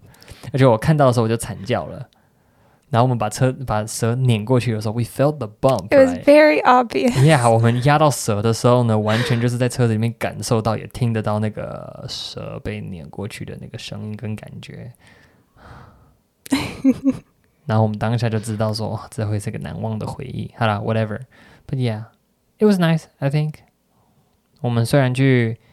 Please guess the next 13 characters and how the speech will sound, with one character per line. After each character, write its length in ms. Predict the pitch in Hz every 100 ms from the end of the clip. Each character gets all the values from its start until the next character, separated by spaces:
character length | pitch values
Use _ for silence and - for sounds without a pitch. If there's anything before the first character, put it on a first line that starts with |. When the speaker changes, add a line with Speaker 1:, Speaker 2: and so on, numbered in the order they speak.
| _ _ _ _
Speaker 1:
垦 280 | - 120 107
丁， 180 | 107 120
Speaker 2:
对。 60 | -
Speaker 1:
oh, 180 | 113 131
did 240 | 120 127
it 20 | 131
rain 240 | 143 185
when 120 | 165
we 120 | 131
were 180 | 127 123
in 120 | 117
垦 240 | 110 107 107
丁？ 260 | 117 123